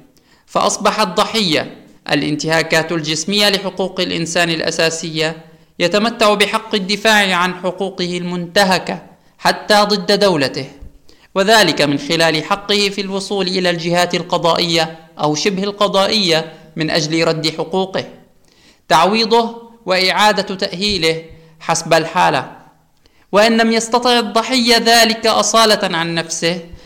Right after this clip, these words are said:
القيام بذلك، أو في حالة وفاة الضحية، يمكن ذوي حقوق الضحية ممارسة هذا الحق، كما يمكن حسب الحالة ممارسة تلك الحقوق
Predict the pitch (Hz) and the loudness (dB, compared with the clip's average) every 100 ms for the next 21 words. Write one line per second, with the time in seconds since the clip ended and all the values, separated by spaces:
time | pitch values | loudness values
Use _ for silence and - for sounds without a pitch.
0 | - - 151 170 160 151 151 147 147 147 | -4 -2 0 0 2 4 4 2 0 2
1 | 151 156 196 214 - - _ _ 156 156 | 2 2 0 -6 -16 -20 _ _ 0 0
2 | 156 170 170 214 214 202 190 202 208 208 | 0 -2 4 6 6 4 2 4 2 2
3 | 175 170 190 170 175 175 - _ - 190 | -2 -2 0 0 0 -2 -12 _ -2 4
4 | 233 226 226 214 214 214 208 214 208 214 | 4 4 4 6 6 6 4 2 2 2
5 | 208 196 196 - 233 202 160 165 - - | 2 -2 -2 2 2 4 4 2 -2 -16
6 | - 170 160 160 165 170 165 156 160 156 | -8 -2 2 4 4 2 2 4 4 4
7 | 147 - 175 - - - _ _ _ _ | 0 2 0 -2 -18 -20 _ _ _ _
8 | _ _ _ _ _ _ _ _ - 185 | _ _ _ _ _ _ _ _ 0 4
9 | 190 202 226 214 202 214 202 208 196 196 | 4 4 2 0 0 0 2 2 2 0
10 | 214 190 160 156 - - 180 175 185 202 | 4 4 6 2 -2 -8 -2 4 4 4
11 | 202 196 180 202 196 190 180 175 202 202 | 0 -4 -4 -4 0 -2 -2 -2 0 0
12 | 202 | -4